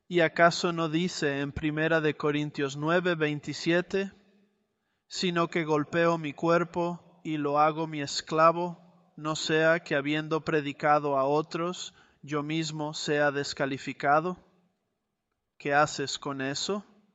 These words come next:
Necesitas la definición correcta de el premio.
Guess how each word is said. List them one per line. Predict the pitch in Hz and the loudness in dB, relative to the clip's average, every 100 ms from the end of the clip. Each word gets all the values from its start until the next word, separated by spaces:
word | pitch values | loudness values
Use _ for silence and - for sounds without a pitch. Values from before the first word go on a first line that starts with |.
| _ _ _ _ _ _ _ _ _ _ _ _ - | _ _ _ _ _ _ _ _ _ _ _ _ -2
Necesitas | 170 180 156 214 233 214 - | 2 2 4 4 10 10 10
la | 190 175 | 10 10
definición | 170 - 170 160 - 190 196 | 10 4 2 2 4 4 4
correcta | - 170 160 170 - 160 | 6 8 8 6 8 8
de | 143 147 - | 10 6 6
el | 147 135 | 4 4
premio. | 160 160 147 127 120 | 4 4 4 0 -2